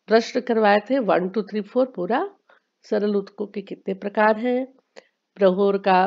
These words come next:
अ, शीर्षस्थ विभुजोत्तक कहाँ पाया जाता है, नारियल का रेशा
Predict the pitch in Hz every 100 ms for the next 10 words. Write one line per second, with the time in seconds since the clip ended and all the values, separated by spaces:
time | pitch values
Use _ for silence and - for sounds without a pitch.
0 | - _ - 196 175 175 190 190 208 208
1 | - 170 165 165 165 - 190 185 196 202
2 | 190 196 190 214 220 294 349 _ _ 185
3 | 151 180 185 165 170 160 220 247